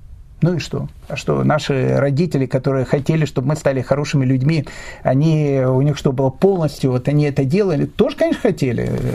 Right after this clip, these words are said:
Гордость, э, сказать, э, «Где, где твой сын?» Мой сын там, я не знаю, там, в университете занимается, в Оксфорде. «О, вот такой вот сын, молодец.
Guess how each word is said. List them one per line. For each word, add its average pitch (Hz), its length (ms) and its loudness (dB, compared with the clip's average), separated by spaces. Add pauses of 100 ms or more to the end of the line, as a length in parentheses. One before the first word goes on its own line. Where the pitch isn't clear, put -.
(120)
Гордость, 180 480 0 (400)
э, - 160 -2
сказать, 156 540 0
э, 123 220 2
«Где, 151 380 2
где 139 360 0
твой 156 220 0
сын?» 185 560 2
Мой 180 180 2
сын 170 260 0
там, 131 260 0
я 131 80 0
не 131 80 0
знаю, 120 240 -6
там, - 200 -8 (760)
в 127 80 2
университете 147 540 0
занимается, 113 400 0
в 131 120 4
Оксфорде. 131 460 -6
«О, 185 280 2
вот 190 280 -4
такой 180 320 -4
вот 131 120 -6
сын, 160 280 -4
молодец. 120 440 -4